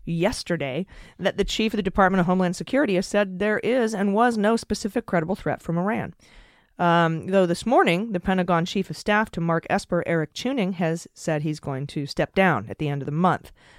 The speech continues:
Chewning was featured in the recently released trove of unredacted emails that show Pentagon officials' concerns with the legality of the White House move this summer to hold up military aid, White House being Trump, and the legality meaning it's against the Impoundment Control Act.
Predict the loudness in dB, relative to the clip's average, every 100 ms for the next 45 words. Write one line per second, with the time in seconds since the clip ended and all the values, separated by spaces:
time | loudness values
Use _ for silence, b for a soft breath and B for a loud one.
0 | b 0 2 2 0 0 -2 0 -2 -2
1 | -2 -4 -4 -6 -4 -4 -6 -6 -4 -2
2 | -4 -4 -2 0 0 0 -4 -6 -2 0
3 | 0 0 -2 -2 -2 -2 -2 0 0 0
4 | -4 -4 -6 -10 -12 -4 2 4 2 -2
5 | b b b -4 2 4 4 2 4 6
6 | 6 2 -12 b b b 0 4 4 4
7 | 2 -2 -2 -4 -4 -2 -4 -4 -6 -6
8 | -6 -2 -2 -2 0 0 0 -2 -4 -6
9 | -6 -4 -4 -4 -8 -6 -8 -6 0 0
10 | 0 b b b b -4 -2 -2 -2 -2
11 | 2 4 6 4 0 -4 -6 -8 -8 -8
12 | -8 -8 -6 -6 -4 -6 -6 -8 -10 -12
13 | -10 -10 -10 -14 -18